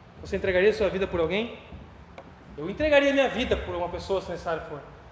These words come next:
Mas meu carro, não. Eu entregaria minha vida, mas meu décimo terceiro, não. E eu não tô falando pedindo dinheiro pra igreja, não tô pedindo dinheiro pra mim. Tô falando sobre ser generoso, sobre ver uma necessidade e ajudar. E não ser ganancioso.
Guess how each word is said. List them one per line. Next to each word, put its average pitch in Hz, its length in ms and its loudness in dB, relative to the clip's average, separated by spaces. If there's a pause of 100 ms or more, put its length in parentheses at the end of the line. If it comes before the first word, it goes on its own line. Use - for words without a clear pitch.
(120)
Mas 151 160 -6
meu 196 220 -2
carro, 185 220 0
não. 196 240 -2 (880)
Eu 190 100 0
entregaria 254 380 6
minha 262 160 6
vida, 214 720 2 (560)
mas 175 540 -2
meu 190 120 -6
décimo 208 300 2
terceiro, 202 320 -2
não. 170 360 -8 (1800)
E 165 60 -8
eu 180 60 -4
não 175 60 -6
tô 220 80 2
falando 233 300 2
pedindo 226 220 -6
dinheiro 226 200 -2
pra 226 80 0
igreja, 190 320 -2
não - 80 -14
tô 202 100 -10
pedindo 208 180 -8
dinheiro 214 160 -6
pra 214 120 -4
mim. 170 160 -8 (360)
Tô - 60 -16
falando 185 200 -6
sobre 190 160 -12
ser 190 120 -6
generoso, 175 560 -4 (220)
sobre 165 220 -12
ver 185 180 0
uma 233 140 0
necessidade 185 600 -4 (260)
e 170 60 -4
ajudar. 165 640 -8 (840)
E 156 40 -14
não 156 100 -8
ser 165 180 -10
ganancioso. 165 840 -8